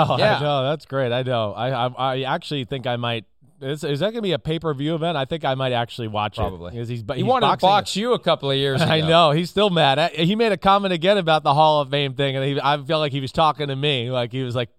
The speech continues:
Speaker 1: "For people who don't think I'm a Hall of Famer, they're idiots." And I was like, "I think he's talking to me." <laughs> Uh, and I know. We used to be friends. I mean, I had lunch and dinner with, uh,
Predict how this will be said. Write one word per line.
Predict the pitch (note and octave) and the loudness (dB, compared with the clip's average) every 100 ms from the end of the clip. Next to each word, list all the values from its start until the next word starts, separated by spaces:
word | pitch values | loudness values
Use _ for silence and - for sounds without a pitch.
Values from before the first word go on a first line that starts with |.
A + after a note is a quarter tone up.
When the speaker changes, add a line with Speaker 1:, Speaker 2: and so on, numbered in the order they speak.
| _ | _
Speaker 1:
"For | G3+ | -4
people | G3 D#4+ D#4+ C4+ | -2 0 2 2
who | |
don't | B3 A3+ G3 | 4 2 2
think | A3 | 2
I'm | G3+ G3 | 4 4
a | F#3 | 6
Hall | F3+ E3+ | 6 4
of | D3 | 0
Famer, | G3 F3+ | 0 0
they're | F3 G#3 | 0 2
idiots." | A3+ A#3+ D#3 G#2+ - | 2 2 -2 -4 -4
And | C3+ | -2
I | |
was | C#3 | 0
like, | C3 C#3 | -2 -4
"I | |
think | C4 | -4
he's | D#4 G#3 | -6 2
talking | F#3+ F3+ | 2 2
to | G3+ | -2
me." | A#3 G#3+ A#2 | 0 0 -4
<laughs> | F#3 A3+ G#3 - | -10 -18 -10 -2
Uh, | C3+ C3+ B2 - - - | 2 2 0 -6 -12 -4
and | D#3 | 0
I | E3+ | 2
know. | G#3+ F#3+ | 4 4
We | G3+ | 4
used | G#3+ A3+ - | -2 -2 -2
to | |
be | G3 G3+ | -4 -4
friends. | - A3 A#3+ F#3 C#3+ | 0 2 2 0 -4
I | |
mean, | D#3 E3+ | -2 0
I | F3 | 0
had | F#3 F3 | 0 0
lunch | E3 F#3+ F#3 | 0 0 0
and | F3 D#3+ | -4 -4
dinner | G3+ G3+ | -4 -2
with, | E3 D3 | -2 -2
uh, | C#3 C#3+ C3+ | -2 0 0